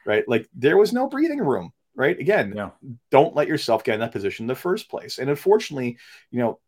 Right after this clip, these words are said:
Speaker 1: the, there, there is, luckily, if you listen to people, work with and listen to people like me, we do everything we can to keep you out of those positions, right?
Speaker 2: Mm-hmm.
Speaker 1: And I will say that I have very few people, if not any, like, well, very few cases,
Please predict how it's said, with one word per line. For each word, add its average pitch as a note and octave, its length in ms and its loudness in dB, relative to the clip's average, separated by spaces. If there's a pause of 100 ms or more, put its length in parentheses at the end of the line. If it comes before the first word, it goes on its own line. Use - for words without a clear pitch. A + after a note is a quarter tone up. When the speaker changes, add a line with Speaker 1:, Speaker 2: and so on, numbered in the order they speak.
(460)
Speaker 1:
the, C3+ 220 -2
there, C#3+ 320 6
there C#3 240 4
is, C3 260 -4
luckily, D#3 800 0 (180)
if C3+ 200 2
you C3 120 -2
listen D#3+ 380 0
to - 100 -6
people, B2 360 -2
work E3+ 240 0
with C3 160 4
and A#2+ 120 -2
listen A#2+ 220 -2
to - 100 -10
people G#2 240 -6
like G2 160 -4
me, G2+ 360 -6
we A2+ 100 -6
do A#2 140 0
everything C3+ 200 0
we B2+ 60 -2
can A2+ 220 -6
to G2 40 -4
keep G2 200 -10
you G2 60 0
out F2+ 60 0
of F#2 40 -4
those F#2+ 80 -10
positions, - 500 -20 (260)
right? G2+ 220 -8 (160)
Speaker 2:
Mm-hmm. F#2 180 -10
Speaker 1:
And G#2+ 80 0
I A#2+ 60 6
will B2 120 4
say A#2+ 260 0
that G#2 180 4
I G#2 80 4
have G#2 140 0
very C3+ 180 4
few B2 160 -6
people, G#2+ 580 -6 (140)
if - 100 -12
not G#2+ 300 -4
any, G2 340 -8
like, G#2 240 -6
well, - 220 -4 (100)
very C#3+ 240 4
few A#2+ 140 -6
cases, - 460 -2